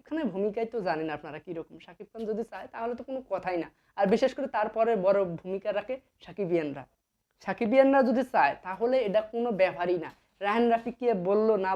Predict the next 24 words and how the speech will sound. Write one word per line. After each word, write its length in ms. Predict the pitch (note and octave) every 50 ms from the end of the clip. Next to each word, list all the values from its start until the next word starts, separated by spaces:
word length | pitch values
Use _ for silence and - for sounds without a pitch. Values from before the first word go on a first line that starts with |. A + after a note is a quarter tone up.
| F3+
বললো, 180 | G3 A3 G#3+ G3+ - -
সে 80 | - A3+ A#3
একজন 160 | A3 G#3+ C4 A#3 - -
পরিচালক, 400 | G#3 G3 G3+ - G#3+ F#3 F3 E3+ - F#3+
তারপরও 320 | F3+ F3+ F3+ A3+ B3+ D#4 F4+ - - _ _ _ _ _ _ _ -
doesn't 260 | F#3 F3 F#3 F#3 F3
matter। 180 | E3+ D#3+ D#3+ D3+ D#3 -
কিন্তু 180 | G#3+ A3 G#3+ D#4 C#4+ - _ _ _ _ _ _ _ _ _ -
সাকিবিয়ানরা 580 | - G3 - - A3+ F#3+ A3+ A3+ A3 G#3+ G#3+ - -
তো 60 | A#3+ G#3+ G#3+ - _ _ _ _ A#3 A3+
এখনো 280 | - - B3 B3+ B3+ B3+ B3+ - _ _ _ _ _
কিছু 180 | - - - G#3+ F3 E3
বলতেছে 380 | F3 E3 D#3+ - G3 F3+ - F3+ D3
না, 40 | C3+ B2+ - _ _ _ _ _ _ _ _ _ _
সেটা 160 | - E3 F3+ F3 F3+
সোশ্যাল 240 | - F#3+ F#3+ A#3 A#3 A3 G#3+
মিডিয়াও 220 | A3+ G#3 A#3 A#3 A3+ A3+
দেখতেছে 320 | A#3 - - - - - C#4+
না, 40 | D#4 D#4+ - - G3+
এবং 160 | G3 G3+ G#3+ B3 C#4 D4 _ _ _ _
কোনো, 160 | G3 F#3+ G#3 G#3+ G#3+ - _ _ _ _ _ _ _ _ _ _ _ _ _ _ _ _ - C4
এই 60 | C4 A#3 B3+
যে 80 | B3 A#3 - - _ _ _ _ _ _ -
রায়হান 200 | F#3 F3+ G3